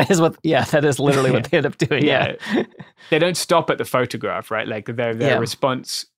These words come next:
Speaker 2: I, it's, I think it's interesting that he, like, sees, maybe for the first time ever, like, like, racism happening to his friend, and his response is like, "I, how can I show solidarity with this person?" And, like, what?
Speaker 1: Yeah.
Speaker 2: Um, yeah, and, uh,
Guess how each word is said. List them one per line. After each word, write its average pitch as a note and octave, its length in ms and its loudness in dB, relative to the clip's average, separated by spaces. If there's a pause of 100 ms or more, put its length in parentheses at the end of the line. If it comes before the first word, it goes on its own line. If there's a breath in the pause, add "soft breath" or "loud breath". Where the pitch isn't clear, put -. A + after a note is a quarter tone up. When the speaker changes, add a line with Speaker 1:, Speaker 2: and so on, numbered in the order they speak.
Speaker 2:
I, C#3 100 2
it's, D#3 220 0
I D#3+ 140 2
think G3 160 0
it's E3+ 100 0
interesting C3+ 380 -2
that A2 100 -6
he, C3+ 240 -4
like, B2+ 160 -6
sees, C#3+ 720 -2 (260)
maybe C3 240 -4
for B2+ 120 -6
the A#2 60 -6
first B2+ 280 -2
time A2+ 200 -4
ever, A2+ 280 -6
like, G2+ 280 -10
like, G#2 240 -14 (480)
racism B2+ 440 -6
happening A2+ 300 -6
to G#2+ 80 -14
his G2+ 100 -12
friend, G#2 240 -10
and G#2 80 -14
his A#2 120 -18
response A2 400 -12
is G#2+ 80 -16
like, F#2+ 160 -14
"I, G#2 160 -8 (140)
how A2+ 200 -4
can A#2 100 -8
I A2+ 60 -6
show A2+ 160 -6
solidarity G2+ 580 -8
with G#2 140 -14
this - 140 -20
person?" - 480 -14
And, E2+ 140 -16
like, F2 180 -20
what? - 160 -14 (440)
Speaker 1:
Yeah. B2+ 300 -6
Speaker 2:
Um, F#2 320 -8 (320)
yeah, B2+ 260 -4
and, G#2+ 320 -8 (160)
uh, A#2 340 0